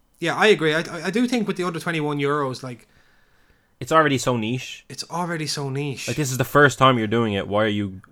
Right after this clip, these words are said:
Speaker 1: Yeah.
Speaker 2: doing a two block? Yeah.
Speaker 1: Just let it, like, I, so, I just, I just
Speaker 2: Let
Speaker 1: wish
Speaker 2: it
Speaker 1: we
Speaker 2: be
Speaker 1: could
Speaker 2: a
Speaker 1: just
Speaker 2: cool release without
Speaker 1: Yeah, let it be
Speaker 2: diluting
Speaker 1: cool.
Speaker 2: it.
Speaker 1: Why are they, like, they're such fucking nerds about everything, like, you know? Just let something be cool and niche and not,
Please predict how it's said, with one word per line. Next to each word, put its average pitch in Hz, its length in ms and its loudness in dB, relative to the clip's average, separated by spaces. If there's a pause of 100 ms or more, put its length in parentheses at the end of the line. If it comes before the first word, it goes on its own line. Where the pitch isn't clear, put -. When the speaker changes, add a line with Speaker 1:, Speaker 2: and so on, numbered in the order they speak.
Speaker 1:
Yeah. 170 420 -4 (360)
Speaker 2:
doing 131 160 2
a 117 60 0
two 139 220 -2
block? 107 280 -2
Yeah. 95 300 0 (800)
Speaker 1:
Just 214 180 -4
let 214 180 2
it, 214 180 0
like, 165 300 -8 (220)
I, 160 160 -12
so, 135 480 -10 (100)
I 185 60 -8
just, 214 260 -6
I 160 140 -10
just 233 180 -6
Speaker 2:
Let 214 120 12
Speaker 1:
wish 202 80 8
Speaker 2:
it 208 60 -2
Speaker 1:
we 185 60 6
Speaker 2:
be - 40 -
Speaker 1:
could 185 60 12
Speaker 2:
a - 40 12
Speaker 1:
just - 80 -8
Speaker 2:
cool 160 180 6
release 131 420 2
without 120 220 6
Speaker 1:
Yeah, 214 140 6
let 233 240 4
it 226 100 -4
be 214 80 0
Speaker 2:
diluting 147 380 6
Speaker 1:
cool. 104 80 -2
Speaker 2:
it. - 100 -10 (1040)
Speaker 1:
Why 180 180 -2
are 214 80 2
they, 196 100 -2
like, 180 220 -4
they're 165 100 -4
such 208 300 -6
fucking 156 500 -10
nerds 160 400 -4
about 131 220 -8
everything, 117 400 -14
like, 98 200 -20
you 120 60 -14
know? 151 260 -8
Just - 440 -6
let 185 260 -4
something 165 440 -6
be 143 160 -8
cool 165 440 -8
and 139 160 -10
niche 139 480 -8
and 131 220 -10
not, 139 300 -6